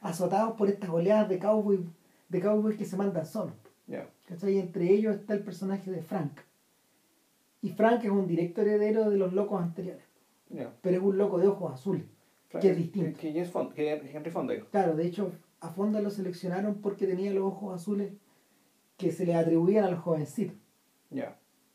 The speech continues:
Speaker 1: ¿Cachai? Y como que hay una, una rara inversión de valores. En este caso, lo que importa en
Speaker 2: Bueno, pero ojo, ¿eh? El papel de Kinski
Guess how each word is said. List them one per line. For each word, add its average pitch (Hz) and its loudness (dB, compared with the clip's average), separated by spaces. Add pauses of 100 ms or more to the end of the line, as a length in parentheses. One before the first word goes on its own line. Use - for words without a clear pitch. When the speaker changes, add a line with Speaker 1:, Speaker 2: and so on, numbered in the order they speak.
(520)
Speaker 1:
¿Cachai? 180 -10 (100)
Y 151 -4 (760)
como 160 -10
que 185 2
hay 190 8
una, 175 -2
una 160 -4
rara 190 0
inversión 208 2
de 190 2
valores. 165 0 (100)
En 175 -6
este 185 -10
caso, 180 -4 (640)
lo 160 0
que 160 -2
importa 240 4
en 190 6
Speaker 2:
Bueno, 190 6
pero 165 8
ojo, 143 2
¿eh? 175 -2 (280)
El 139 -8
papel 165 -4
de 151 -6
Kinski - -12